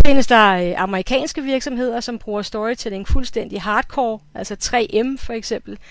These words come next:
Dem vi kender, der står bag vores små post-it notes. De har for-,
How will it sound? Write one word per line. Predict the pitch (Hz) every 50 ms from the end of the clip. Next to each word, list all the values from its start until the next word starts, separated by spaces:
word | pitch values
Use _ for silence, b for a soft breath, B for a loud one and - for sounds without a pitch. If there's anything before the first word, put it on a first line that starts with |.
| B B B B B B -
Dem | 226 208 220
vi | 233
kender, | - - 226 214 220 233
der | 226
står | 196 - 226
bag | 208 220 208 175
vores | 170 220 208 196
små | - 226 208 -
post-it | - - 226 220 233 - - 247 - - - -
notes. | 226 220 214 208 208 - - - - - - b b b b b b b b b b
De | - 254
har | 285
for-, | 277 - 214